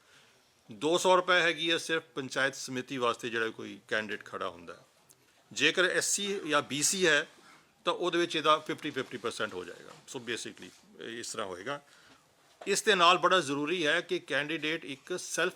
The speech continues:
ਡਿਕਲੇਰੇਸ਼ਨ ਫਾਰਮ, ਜਿਹਨੂੰ ਅਸੀਂ ਇੱਕ, ਮਤਲਬ ਪਹਿਲੇ ਜਦ ਮਿਊਨਿਸਪਲ ਸੀਗਾ ਉਸ ਟਾਈਮ ਤੇ ਇੱਕ ਐਫੀਡੇਵਿਟ ਹੁੰਦਾ ਸੀ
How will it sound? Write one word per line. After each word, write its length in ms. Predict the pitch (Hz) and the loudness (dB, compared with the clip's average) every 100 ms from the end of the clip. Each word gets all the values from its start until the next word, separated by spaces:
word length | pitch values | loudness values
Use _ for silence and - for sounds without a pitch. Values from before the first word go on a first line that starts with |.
| 135 | -6
ਡਿਕਲੇਰੇਸ਼ਨ 800 | 139 139 147 139 143 135 170 | -8 -6 -6 -4 -4 -2 -4
ਫਾਰਮ, 340 | 151 131 135 131 | -4 -4 -4 -4
ਜਿਹਨੂੰ 240 | 127 131 | -6 -6
ਅਸੀਂ 300 | 131 135 127 - _ _ _ _ - | -6 -8 -10 -12 _ _ _ _ -14
ਇੱਕ, 240 | 139 - - - | -14 -14 -20 -14
ਮਤਲਬ 240 | 139 135 131 | -8 -6 -6
ਪਹਿਲੇ 320 | _ 139 143 | _ 2 2
ਜਦ 180 | 135 127 | 2 -2
ਮਿਊਨਿਸਪਲ 480 | 127 139 - 180 | -2 -4 2 2
ਸੀਗਾ 260 | 151 139 143 | 2 2 0
ਉਸ 100 | 143 | 2
ਟਾਈਮ 200 | 143 147 | 2 2
ਤੇ 80 | 151 | -2
ਇੱਕ 100 | 131 | -4
ਐਫੀਡੇਵਿਟ 480 | 110 135 147 156 160 | -4 0 2 2 0
ਹੁੰਦਾ 220 | 151 147 | 2 2
ਸੀ 220 | 156 113 | 0 -6